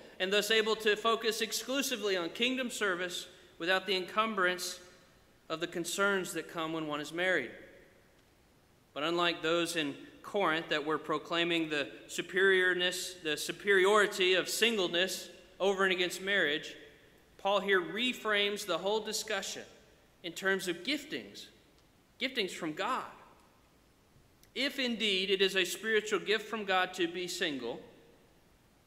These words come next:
and it is also a gift from God to be married, then nobody should lead us astray to think that singleness or marriage is inherently better, one or the other. Both are gifts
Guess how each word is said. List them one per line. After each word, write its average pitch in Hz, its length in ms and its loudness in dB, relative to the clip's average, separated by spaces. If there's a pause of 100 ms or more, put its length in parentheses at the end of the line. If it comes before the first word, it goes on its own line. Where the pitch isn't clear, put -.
(540)
and 170 120 2
it 196 80 6
is 196 160 2
also 226 400 4
a 202 60 6
gift 202 300 2
from 214 180 -2
God 160 280 2
to 165 80 -4
be 170 160 0
married, 170 540 -2 (1000)
then 190 220 2
nobody 202 460 4
should 170 240 0
lead 180 220 0
us 202 180 0
astray 170 420 0
to 165 140 -6
think 180 300 -2
that 156 160 -2
singleness 220 680 0
or 160 200 -2
marriage 180 580 2
is 147 160 -6
inherently 160 500 -2
better, 139 540 0
one 139 260 -6
or 139 120 -4
the 131 160 -6
other. 104 200 -10 (880)
Both 185 400 2 (360)
are 127 120 -8
gifts - 580 -10